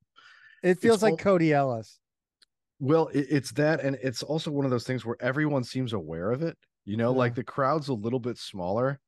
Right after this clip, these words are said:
Speaker 2: which means we have a lot less of the sort of normie <laughs> fans in there. And so, uh, there's a higher percentage of people in there who are aware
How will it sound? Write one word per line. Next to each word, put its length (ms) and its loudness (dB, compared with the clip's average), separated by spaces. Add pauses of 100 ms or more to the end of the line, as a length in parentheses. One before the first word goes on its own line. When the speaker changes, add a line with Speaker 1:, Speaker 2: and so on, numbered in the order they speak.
(340)
Speaker 2:
which 240 -6
means 260 -4
we 120 -4
have 160 -2
a 40 -2
lot 320 -2
less 360 -4
of 240 -10
the 400 -2
sort 240 -6
of 140 -4 (100)
normie 600 -2
<laughs> 60 -20
fans 520 -2
in 140 0
there. 300 2 (480)
And 160 -4
so, 440 0
uh, 140 -2 (100)
there's 240 -6
a 40 -4
higher 340 -2
percentage 500 -6
of 100 -10
people 340 -2
in 100 -2
there 200 -2
who 180 -6
are 160 -2
aware 680 -4